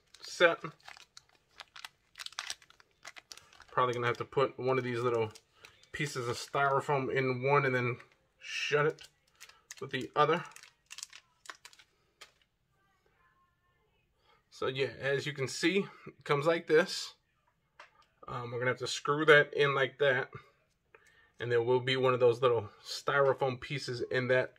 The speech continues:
opening right here. So we'll try a different oil real quick. These are the little pieces that they give you. Now,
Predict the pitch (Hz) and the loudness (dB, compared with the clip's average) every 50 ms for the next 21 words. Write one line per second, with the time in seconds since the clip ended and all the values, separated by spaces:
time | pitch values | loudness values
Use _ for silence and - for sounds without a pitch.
0 | _ _ - 131 139 139 139 127 123 117 117 117 - - 147 - 151 151 131 107 | _ _ 4 4 4 4 2 -4 -4 -2 -2 -2 -2 -4 -4 -2 0 0 0 0
1 | 98 - - _ _ _ _ _ - - - _ _ - - 135 156 190 185 180 | -2 -10 -16 _ _ _ _ _ -20 -20 -20 _ _ -2 0 4 4 4 4 4
2 | 185 180 156 139 135 151 175 175 - 180 160 139 - - 156 156 143 143 156 170 | 4 2 2 2 6 6 6 6 6 2 2 2 2 2 6 6 8 6 6 2
3 | 156 - _ _ _ _ _ _ _ - - 113 117 - - - 160 - - - | 0 -10 _ _ _ _ _ _ _ -14 -12 -12 -12 -8 -6 -6 -6 -6 -6 -20
4 | - _ _ _ _ _ _ _ _ _ _ _ _ _ _ _ _ _ _ _ | -20 _ _ _ _ _ _ _ _ _ _ _ _ _ _ _ _ _ _ _
5 | _ _ _ _ _ _ _ _ _ - - - _ - - - - - - - | _ _ _ _ _ _ _ _ _ -20 -20 -20 _ -10 -10 -10 -10 -10 -16 -20
6 | - - - - - - - - - - - - - 135 139 147 135 113 131 127 | -20 -20 -20 -20 -20 -20 -20 -20 -20 -18 -10 -8 -4 -2 0 0 2 4 4 2
7 | 120 120 117 123 127 123 113 - - - 160 156 - - 131 117 127 131 123 - | 2 2 2 2 4 2 2 0 -4 -8 -6 -6 -4 -4 -4 2 2 2 2 2
8 | 135 127 120 117 127 - - 143 151 156 147 127 127 131 139 135 127 123 123 127 | 0 -2 -2 -4 -10 -8 0 4 4 4 4 4 0 -4 -2 -2 0 0 2 2
9 | 127 117 113 | 2 0 0